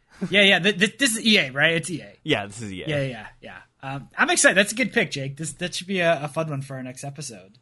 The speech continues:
Speaker 1: Um,
Speaker 2: Yeah.
Speaker 1: hell yeah. Uh, Jake, where can the folks at home find us on the internet?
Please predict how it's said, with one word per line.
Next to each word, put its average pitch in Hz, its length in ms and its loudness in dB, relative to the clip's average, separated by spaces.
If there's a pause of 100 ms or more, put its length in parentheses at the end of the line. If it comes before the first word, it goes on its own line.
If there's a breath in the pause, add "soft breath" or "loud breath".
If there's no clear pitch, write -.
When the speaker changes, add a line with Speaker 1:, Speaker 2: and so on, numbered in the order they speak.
(120)
Speaker 1:
Um, 117 420 -14
Speaker 2:
Yeah. 160 140 -12 (760)
Speaker 1:
hell 170 160 2
yeah. 202 240 2 (220 loud breath)
Uh, 190 140 6
Jake, 208 280 0
where 233 140 4
can 269 140 0
the 247 80 0
folks 226 360 0
at 208 100 2
home 196 320 2
find 196 280 -2
us - 300 -2
on 180 160 -8
the 165 80 -6
internet? 170 320 -10